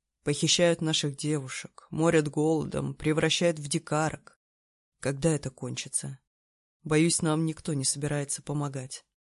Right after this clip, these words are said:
Когда-то я считалась первой красавицей ханства.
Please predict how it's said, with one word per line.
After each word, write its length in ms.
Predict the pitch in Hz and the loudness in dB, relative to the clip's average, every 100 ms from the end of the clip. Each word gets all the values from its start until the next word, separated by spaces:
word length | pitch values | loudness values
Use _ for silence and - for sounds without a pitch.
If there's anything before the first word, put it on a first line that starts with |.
| _ _ _ _ _ _ _ _ | _ _ _ _ _ _ _ _
Когда-то 460 | - 196 180 214 220 | -4 -2 2 2 2
я 140 | 170 | -2
считалась 500 | 170 185 - 185 185 | -2 -2 -2 0 -2
первой 340 | - 180 190 196 | -2 -4 -4 -4
красавицей 680 | 185 170 - 175 170 - | -4 -4 -2 -4 -4 -6
ханства. 640 | 156 147 143 143 - 151 | -8 -8 -8 -8 -10 -14